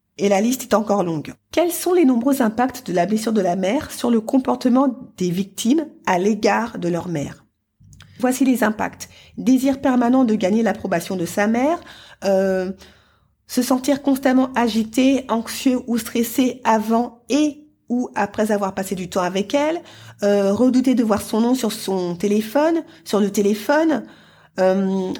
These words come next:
prendre des, les décisions personnelles et surtout importantes en fonction de ce que la mère veut et non de ce qu'elle désire réellement, euh, déménager dans une autre ville ou, euh,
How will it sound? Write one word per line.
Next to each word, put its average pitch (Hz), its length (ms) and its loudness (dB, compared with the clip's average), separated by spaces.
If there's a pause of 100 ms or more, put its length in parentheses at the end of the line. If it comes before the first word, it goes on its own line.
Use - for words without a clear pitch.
prendre 247 340 2
des, 202 140 0
les 196 200 -2
décisions 220 480 0
personnelles 247 560 0
et 226 80 -2
surtout 226 380 -2
importantes 226 560 -2
en 202 80 -4
fonction 214 380 -2
de 208 100 0
ce 208 160 -8
que 214 220 -2 (240)
la 185 180 0
mère 208 260 2
veut 220 300 -2 (180)
et 214 120 2
non 254 200 4
de 220 120 0
ce 202 140 -6
qu'elle 208 240 -2
désire 202 360 0
réellement, 226 560 0 (400)
euh, 196 280 2 (460)
déménager 226 540 2
dans 220 120 2
une 202 160 0
autre 190 220 -2
ville 247 420 2 (380)
ou, 240 240 0
euh, 196 240 2